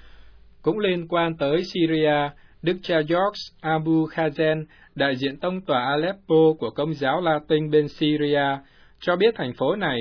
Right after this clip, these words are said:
trước kia có bốn triệu dân cư, đông dân nhất tại nước này, nhưng nay chỉ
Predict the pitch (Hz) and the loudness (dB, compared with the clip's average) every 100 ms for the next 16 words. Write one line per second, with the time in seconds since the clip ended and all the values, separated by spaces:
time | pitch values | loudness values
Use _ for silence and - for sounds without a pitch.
0 | 113 196 196 - 170 165 185 160 185 226 | -2 -4 -4 2 4 4 4 2 0 0
1 | 160 113 131 175 165 175 170 170 165 - | 0 0 0 -2 -2 0 2 2 -2 -16
2 | - - 160 160 165 165 180 - - 143 | -18 -2 0 2 0 0 0 -4 -4 -2
3 | 131 131 156 202 151 123 104 - _ _ | -2 -2 -6 -4 -4 -4 -6 -12 _ _
4 | - _ - 165 165 160 165 165 | -20 _ -4 -2 0 0 0 -2